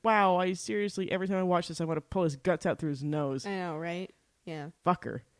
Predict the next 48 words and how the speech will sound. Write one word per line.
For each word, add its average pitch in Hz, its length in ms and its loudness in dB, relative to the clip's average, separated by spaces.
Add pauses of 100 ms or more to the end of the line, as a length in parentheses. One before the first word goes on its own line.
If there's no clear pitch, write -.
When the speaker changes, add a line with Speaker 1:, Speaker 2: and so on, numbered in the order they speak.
(200)
Speaker 2:
And 202 200 -4 (320)
she 240 240 -8
does 285 240 0
such 311 240 -4
a 311 60 -6
good 214 240 -4
job, 214 240 -4
too, 240 140 -4
'cause 233 180 -6
you 226 60 -6
can 240 140 -4
almost 285 300 -4
see 262 120 -2
her 220 120 -2
trying 214 260 -6
to 202 60 -4
shake 185 300 -8
it 175 60 -6
off. 175 280 -8
Speaker 1:
She 233 120 -6
does, 233 260 0
and 185 160 2
Speaker 2:
Yeah. 240 80 4
Speaker 1:
she 214 80 6
does 202 120 0
kinda 190 180 2
shake 185 180 -2
her 170 60 -2
head, 170 240 0
she's, 180 180 -8 (160)
she, 196 100 -4
and 185 100 0
Speaker 2:
Yeah. 208 80 0
Speaker 1:
she's 185 140 -2
trying 226 200 0
to, 190 120 -6 (120)
you 196 180 -12
can 190 80 -12
kinda 269 220 0
see 254 140 -4
her 233 100 -2
trying 214 180 -4
to 190 60 -4
tell 202 160 -2
herself, 185 260 -4 (380)
"Okay, 262 340 -2 (480)
something's 202 300 -2
off, 226 380 6